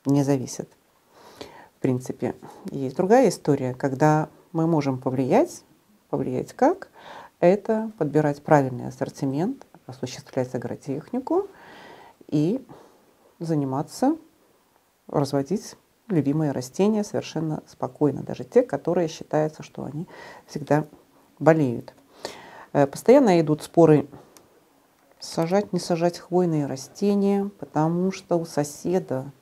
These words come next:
туя, и с неё на мою грушу летит ржавчина. Иногда всё это не так, потому что ржавчину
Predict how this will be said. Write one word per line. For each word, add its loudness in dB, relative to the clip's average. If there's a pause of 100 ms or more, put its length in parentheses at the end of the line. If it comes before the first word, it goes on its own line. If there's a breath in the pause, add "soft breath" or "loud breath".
(140)
туя, 4 (120)
и 2
с -10
неё 0 (520 loud breath)
на 4
мою 4
грушу 2 (440 loud breath)
летит -2
ржавчина. -2
Иногда 0
всё -4
это -4
не -4
так, -6 (360 loud breath)
потому 0
что 0 (560 loud breath)
ржавчину 2